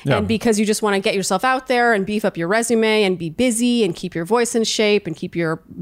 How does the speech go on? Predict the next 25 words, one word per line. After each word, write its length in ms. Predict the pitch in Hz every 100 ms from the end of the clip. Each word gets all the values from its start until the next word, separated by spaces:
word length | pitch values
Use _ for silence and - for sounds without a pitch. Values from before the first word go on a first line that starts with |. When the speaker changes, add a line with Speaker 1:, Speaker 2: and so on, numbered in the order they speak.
| 170 _
Speaker 2:
music 440 | 180 208 240 202 170
brain 280 | 208 226 226
in 120 | 226
shape, 420 | - 214 208 208
and 160 | 180 170 - - -
you 120 | 208
never 200 | 214 202
know 140 | 202 190
who 120 | 196
will 160 | 175
hear 260 | 175 262 277
you, 420 | 262 254 254 254 - - - _ _ _ _ -
you 260 | 247 277 277
end 180 | 269
up 120 | 262 254 _ _ -
doing 380 | 190 269 262 269
things 520 | 339 - - 185 240 -
for 160 | 220
less 240 | 208 185 -
than 140 | 190
you 100 | 180
might 300 | 175 160 156 -
Speaker 1:
Sure. 100 | -
Speaker 2:
otherwise. 440 | 180 131 98 - -
So 440 | - 262 208 190